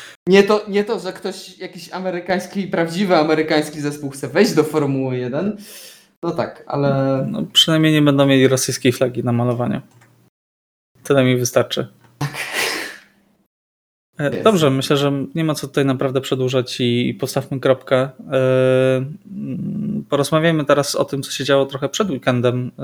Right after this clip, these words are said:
Speaker 2: E, zobaczmy trochę chronologię. Afera Walpin.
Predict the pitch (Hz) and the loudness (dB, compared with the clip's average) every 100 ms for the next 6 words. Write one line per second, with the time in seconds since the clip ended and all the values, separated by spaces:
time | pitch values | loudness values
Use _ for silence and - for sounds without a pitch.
0 | 131 123 131 135 139 139 135 135 127 135 | -2 0 0 0 0 -2 -2 -2 -2 0
1 | 131 127 123 135 151 - _ - - _ | 0 0 -2 -2 -2 -4 _ -20 -20 _
2 | _ _ - 139 160 170 170 165 - 143 | _ _ -12 -2 2 4 4 2 -4 -8